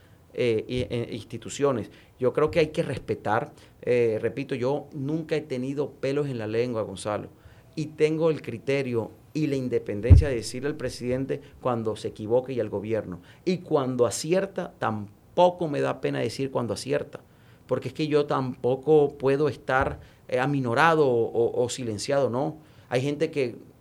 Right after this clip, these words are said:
odia todo lo que haga Petro. Yo considero que hay cosas que puede uno resaltar, como hay otras cosas que se ha equivocado rotundamente,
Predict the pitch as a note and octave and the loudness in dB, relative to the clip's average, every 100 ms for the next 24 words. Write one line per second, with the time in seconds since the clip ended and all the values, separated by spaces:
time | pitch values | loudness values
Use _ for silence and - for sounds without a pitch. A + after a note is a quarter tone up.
0 | - D3+ F#3 E3+ D3+ D3 D#3 D3 C#3 C3 | 4 8 8 6 4 4 4 2 0 2
1 | E3+ - A#2 - - - - C#3 C#3+ F3 | 2 0 -8 -12 -20 -20 0 2 4 0
2 | D#3 C#3+ C#3 D#3 E3+ E3+ - - C3+ C#3 | 0 -4 2 4 2 -2 -12 0 0 0
3 | - F3+ F3 F3 D#3+ - - - - C3+ | 0 2 2 0 -4 -4 -4 -4 4 10
4 | D#3+ E3+ D#3+ E3+ E3+ - C#3 C#3+ C#3 B2 | 12 10 6 4 2 0 0 -2 -4 -4
5 | A#2+ B2 A#2+ B2+ - C3+ C#3+ - A#2 - | -2 -4 -4 -8 -4 -6 -6 -10 -10 -6
6 | B2 - C3+ A2+ - A#2+ C#3 - A#2 - | -6 -6 -6 -4 0 2 2 2 0 0
7 | D3+ D3+ E3 C#3+ A#2+ D3+ D#3+ C#3 B2 G2 | 0 0 2 2 2 2 2 2 0 0